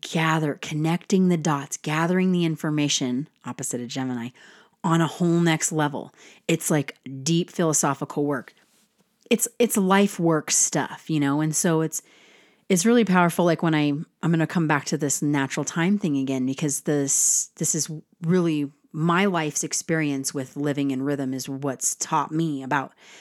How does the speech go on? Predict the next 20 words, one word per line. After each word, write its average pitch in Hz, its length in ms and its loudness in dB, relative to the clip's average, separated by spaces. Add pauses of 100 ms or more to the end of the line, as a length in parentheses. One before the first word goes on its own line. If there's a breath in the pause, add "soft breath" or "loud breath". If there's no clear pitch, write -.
Sagittarius 147 720 0
the 139 80 -4
most, 139 520 2 (400 loud breath)
is 160 160 2
just 170 220 0 (380 soft breath)
understanding 160 1000 2
how 135 380 -4 (340 soft breath)
when 175 160 0
I 147 100 2
put - 380 -4
these 151 300 0
two 165 320 0
th-, - 100 -12 (580 soft breath)
concepts 175 680 -2
together, 160 500 2
how 156 260 0
they 151 160 0
can 151 400 -4
make 160 280 -4
this - 320 -4